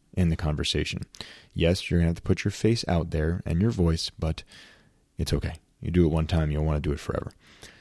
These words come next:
So join us to get into part two of our collaborative leadership series. Uh, we're very excited for where this is gonna go, and I think, uh,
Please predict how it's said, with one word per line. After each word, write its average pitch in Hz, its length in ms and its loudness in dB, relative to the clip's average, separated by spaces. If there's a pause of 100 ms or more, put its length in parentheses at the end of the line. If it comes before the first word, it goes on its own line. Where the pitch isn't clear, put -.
(360)
So 73 340 -2 (220)
join 104 280 8
us 113 240 0
to - 80 -8
get 90 120 0
into 85 240 -2
part - 320 -2
two 87 640 2
of 85 160 0
our 78 160 0
collaborative 82 640 0
leadership 80 500 0
series. 82 480 0 (400)
Uh, 76 160 0
we're 78 160 0
very 82 240 4
excited 80 360 0
for 76 80 -2
where 78 120 2
this 80 200 2
is 80 60 -2
gonna 73 180 0
go, 80 300 2
and 90 100 4
I - 20 0
think, 82 340 0
uh, 78 180 0